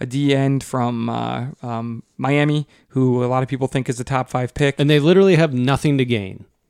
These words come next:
Speaker 1: No, they're
Speaker 2: by,
Speaker 1: just saying,
Speaker 2: by
Speaker 1: like, "What am I
Speaker 2: playing
Speaker 1: gonna
Speaker 2: this
Speaker 1: do? I'm gonna
Speaker 2: season.
Speaker 1: play
Speaker 2: Yeah.
Speaker 1: three games, risk getting covid, and then they're gonna cancel it, and then I'm gonna get ready for the draft.
Speaker 2: Right.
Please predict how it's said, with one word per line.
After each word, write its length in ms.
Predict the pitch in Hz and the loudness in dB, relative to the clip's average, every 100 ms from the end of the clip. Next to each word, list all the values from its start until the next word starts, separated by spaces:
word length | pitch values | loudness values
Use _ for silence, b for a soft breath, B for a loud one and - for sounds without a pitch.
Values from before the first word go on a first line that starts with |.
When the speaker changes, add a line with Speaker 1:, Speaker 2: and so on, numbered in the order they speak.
| _ - - | _ -18 0
Speaker 1:
No, 160 | 226 | 4
they're 120 | 151 | 6
Speaker 2:
by, 60 | 131 | 6
Speaker 1:
just 160 | - - | 4 4
saying, 180 | 175 170 | 2 4
Speaker 2:
by 60 | |
Speaker 1:
like, 160 | 151 - | 4 6
"What 80 | 131 | 4
am 20 | |
I 40 | |
Speaker 2:
playing 100 | 180 | 6
Speaker 1:
gonna 80 | 175 | 4
Speaker 2:
this 80 | 185 | 4
Speaker 1:
do? 80 | 180 | 4
I'm 60 | |
gonna 80 | 143 | 4
Speaker 2:
season. 40 | 135 | 2
Speaker 1:
play 140 | 143 | 2
Speaker 2:
Yeah. 80 | 127 | 4
Speaker 1:
three 160 | 165 | 2
games, 320 | 147 151 156 131 | 4 2 2 0
risk 180 | 156 151 | 0 0
getting 180 | 143 | -2
covid, 420 | 127 131 139 170 143 | -2 -2 2 0 0
and 140 | 131 | 0
then 160 | 135 131 | 0 0
they're 100 | 127 | -2
gonna 140 | 120 | -2
cancel 400 | - 139 147 156 | -4 -4 -4 -4
it, 20 | |
and 100 | 147 | -2
then 60 | 131 | 0
I'm 80 | 131 | -2
gonna 160 | 127 | -2
get 140 | 123 127 | -4 0
ready 180 | 131 | 0
for 120 | 131 131 | 0 -2
the 60 | |
draft. 360 | 123 131 170 - | 0 0 0 -4
Speaker 2:
Right. 220 | 131 110 | -4 -4